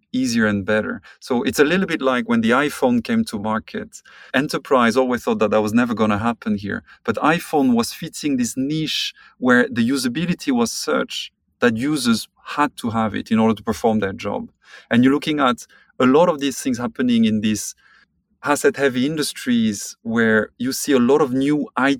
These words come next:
T tools and a lot of new technologies coming that are making life of the end user so simple on a very isolated fashion that they need to be adopted in the broader scheme of things. And I have a lot of respect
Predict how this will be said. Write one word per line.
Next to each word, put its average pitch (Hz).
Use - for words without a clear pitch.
T 170
tools -
and 117
a 117
lot 139
of 131
new 135
technologies 135
coming 139
that 113
are 120
making 135
life 120
of 110
the 110
end 117
user 117
so 175
simple 143
on 117
a 113
very 139
isolated 123
fashion 117
that 107
they 139
need 143
to -
be 117
adopted 107
in 101
the 101
broader 104
scheme 101
of 98
things. -
And 117
I 123
have 123
a 120
lot 123
of 127
respect 113